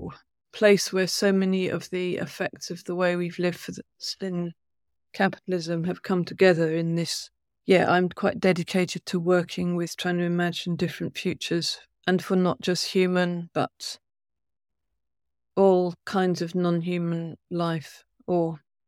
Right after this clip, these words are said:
organic or otherwise, um, that we share the planet with. And the way stories are told, the ways, the way language works,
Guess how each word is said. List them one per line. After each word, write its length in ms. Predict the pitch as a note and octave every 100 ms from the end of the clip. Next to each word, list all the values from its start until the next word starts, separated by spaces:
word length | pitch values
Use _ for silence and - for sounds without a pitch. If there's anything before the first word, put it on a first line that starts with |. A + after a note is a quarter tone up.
| _
organic 540 | - D#3 F3 E3+ D#3+ D#3
or 100 | E3
otherwise, 680 | E3 D#3+ D#3+ D#3+ D#3 - - _ _ _ _ _ _ _ _ _ _ _ _ -
um, 220 | F3+ F3
that 100 | E3+
we 100 | F3+
share 260 | E3+ - E3
the 100 | E3
planet 420 | - F3+ E3+ -
with. 380 | E3 D#3+ - - _ _ _ _ _ _ _ _ _ _
And 440 | F#3+ F#3+ F#3+ F3+ F3 - -
the 120 | F#3+
way 240 | G3+ G3+ G3
stories 640 | - - G#3 G#3 G#3 G3
are 40 | G3
told, 640 | - G3 F#3+ F#3 F#3 F3+
the 200 | E3 F#3
ways, 680 | F#3 F#3 F#3 F3+ - - - _
the 100 | F#3
way 220 | F3+ F3+
language 840 | F3+ F#3+ G3 F#3+ F#3 F3 - - - _ _ _ _ _ _ _ _ _ _ _ _ _
works, 720 | - F#3 F3 - - - -